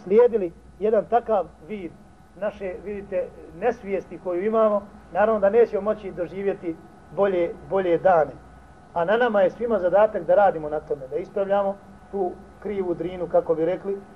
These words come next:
na način kako je Allah Žešanu odredio, kako on voli i kako on želi.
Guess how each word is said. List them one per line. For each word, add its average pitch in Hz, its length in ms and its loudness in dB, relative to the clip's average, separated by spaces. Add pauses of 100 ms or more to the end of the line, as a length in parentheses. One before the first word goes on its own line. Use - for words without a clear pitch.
(140)
na 160 60 -8
način 196 340 0
kako 180 220 2
je 180 60 8
Allah 190 360 4
Žešanu 180 340 -2
odredio, 185 540 -2 (320)
kako 190 240 0
on 185 160 2
voli 196 300 0
i 175 60 -8
kako 185 300 0
on 185 140 0
želi. 156 340 2